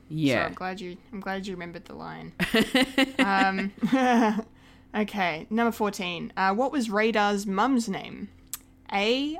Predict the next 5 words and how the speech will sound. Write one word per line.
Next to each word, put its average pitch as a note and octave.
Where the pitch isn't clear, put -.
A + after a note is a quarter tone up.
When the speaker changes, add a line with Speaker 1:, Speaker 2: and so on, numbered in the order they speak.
Speaker 2:
Irene, G#3
B, G#3
Edna, G3
C, A#3+
Eileen, G#3